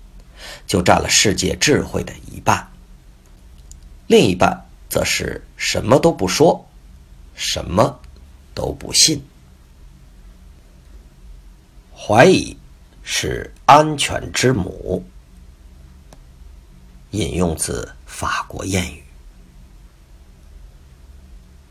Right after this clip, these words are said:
在任何时候忘记人类性格的缺点，就好像丢掉辛苦赚来的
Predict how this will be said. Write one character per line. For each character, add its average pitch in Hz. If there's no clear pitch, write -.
在 104
任 120
何 101
时 92
候 85
忘 98
记 -
人 64
类 -
性 -
格 -
的 -
缺 110
点， -
就 101
好 87
像 92
丢 87
掉 76
辛 139
苦 -
赚 80
来 60
的 -